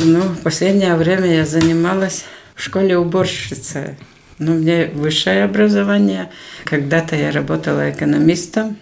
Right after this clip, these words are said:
Началась с перестройкой, и тогда работы здесь не было. В Преле невозможно было, потому что я в центре не живу. Живу дальше, там снег большой всегда был, и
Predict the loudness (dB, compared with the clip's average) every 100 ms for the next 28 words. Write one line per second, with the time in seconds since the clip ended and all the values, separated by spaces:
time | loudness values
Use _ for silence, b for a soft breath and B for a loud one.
0 | -8 0 2 2 0 -2 -2 -4 -4 -4
1 | -4 -2 0 0 0 -2 0 -2 -6 -14
2 | -16 -6 -4 -2 -2 -2 -10 _ _ 0
3 | 2 2 2 -2 -2 -2 -2 0 0 2
4 | 0 0 -2 -12 B B B -10 -2 0
5 | 2 0 -2 -10 -2 2 2 2 0 2
6 | 2 2 2 2 0 -2 -4 -2 -2 -2
7 | 0 0 0 0 0 2 2 2 2 2
8 | 0 0 -2 -4 B B B B -4 0
9 | 2 0 2 2 2 0 -2 -2 2 2
10 | 2 0 -4 0 2 2 2 0 0 0
11 | 2 2 0 -4 0 0 2 0 0 0